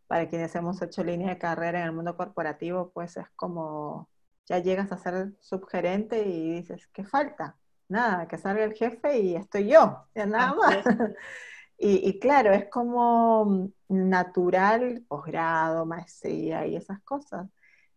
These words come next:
Speaker 1: Pero como que también ha venido como un despertar de conciencia mayoritario y este año dos mil veinte está haciendo como ese llamado ya colectivo.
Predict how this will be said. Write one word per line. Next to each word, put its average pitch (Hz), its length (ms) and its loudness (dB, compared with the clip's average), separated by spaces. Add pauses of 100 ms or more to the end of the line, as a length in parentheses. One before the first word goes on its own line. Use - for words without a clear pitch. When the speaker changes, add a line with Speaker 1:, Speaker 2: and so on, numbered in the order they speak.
Speaker 1:
Pero 196 340 0
como 208 300 0
que 208 180 -2
también 214 440 0
ha 277 100 2
venido 277 380 -2
como 240 200 -2
un 247 80 -6
despertar 214 680 -2
de 233 140 -4
conciencia 208 1800 -4 (500)
mayoritario 185 800 0
y 170 200 -2
este 185 380 0
año 175 380 2
dos 175 160 -4
mil 175 220 -6
veinte 180 300 -6
está 170 220 -10
haciendo 170 440 -10
como 160 180 -10
ese 170 260 -10
llamado 160 500 -6
ya 156 480 -8 (800)
colectivo. 170 800 -2